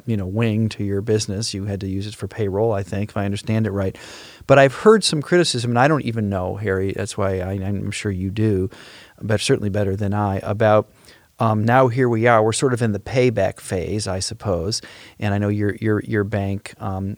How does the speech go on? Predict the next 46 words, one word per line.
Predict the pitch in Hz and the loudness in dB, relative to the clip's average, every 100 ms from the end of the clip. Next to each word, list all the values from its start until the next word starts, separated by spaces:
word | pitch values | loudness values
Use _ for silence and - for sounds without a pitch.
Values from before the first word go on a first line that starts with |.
| - | -6
was, | 104 - | -6 -6
you | - | -6
know, | 98 98 - | -6 -6 -8
was | 104 98 | -8 -6
a | |
participant | - 98 107 - - 101 | -8 -4 -6 -6 -6 -6
or | 92 | -4
a, | - 92 | -6 -8
or | - 98 92 | -6 -6 -4
a, | 95 | -6
um, | 90 | -6
you | 104 98 | -6 -6
know, | |
one | 95 98 | -4 -6
of | 92 | -6
the, | 92 - - - _ | -8 -10 -20 -20 _
one | 110 | -4
of | |
the | 98 | -4
places | - 107 104 | -4 -4 -4
people | - 101 95 | -6 -8 -6
could | 107 | -8
go | 113 104 | -4 -4
to | 101 | -4
get | 101 110 - | -2 -4 -2
one | 113 98 | -4 -4
of | 95 | -6
these | 98 92 - - | -8 -8 -12 -8
loans. | 104 95 92 98 - - - - - | -6 -4 -4 -6 -8 -14 -20 -20 -4
You | 123 | 0
know, | 107 98 - | 0 0 -2
and | 113 - | -4 0
I, | 123 - | 0 2
I've | 127 120 | 2 2
heard | - 135 | 0 0
from | - 120 107 | 0 -4 -2
some, | - - 165 98 85 - _ - _ _ - | -4 2 2 2 -4 -18 _ -20 _ _ -4
you | 123 | 0
know, | 107 98 98 104 | 2 2 0 0
that | 110 107 | 0 0
are, | 104 101 - | 2 0 -2
you | 110 | -4
know, | 98 95 95 - - _ _ | -2 -2 -4 -8 -20 _ _
um, | 101 98 98 98 113 - - | -4 -4 -4 -6 -8 -14 -2
that | 113 104 117 | -2 0 0
they, | 107 107 | 0 -2